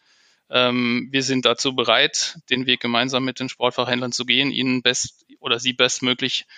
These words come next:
ähm, zu unterstützen und, und schauen eben, äh, auf uns, äh, und auf die Dinge, die wir beeinflussen können und die wir, ähm,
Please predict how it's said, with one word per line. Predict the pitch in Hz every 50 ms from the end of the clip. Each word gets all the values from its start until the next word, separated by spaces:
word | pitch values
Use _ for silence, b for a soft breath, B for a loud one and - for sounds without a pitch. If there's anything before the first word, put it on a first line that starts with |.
| B B B B B
ähm, | - 117 120 123 127
zu | - - 127
unterstützen | 120 123 - 117 - - 139 139 - - - 165 151 143 143 139
und, | - - - 127 123 113
und | - 127 131 127
schauen | - - 127 123 127 131 120
eben, | 98 113 127 131 131 131 131 135 - b b b b b b b b
äh, | - 120 123 120 117 120 120 -
auf | - - 120 123 - -
uns, | - - 131 135 151 160 - - - - - -
äh, | - 131 127 127 127 120
und | - 120 113
auf | 117 -
die | - 127
Dinge, | 117 127 127 135 131 127
die | - 123 120 127
wir | 131 131 131
beeinflussen | 131 - - - 127 135 - - 139 - 143 123
können | - 135 131 135 135 131 123
und | 110 117 120 117 -
die | 120 123 131
wir, | 127 123 131 135 135 127 - b b b b b b b b b b
ähm, | - - 123 120 120 117 117 117 117 113 110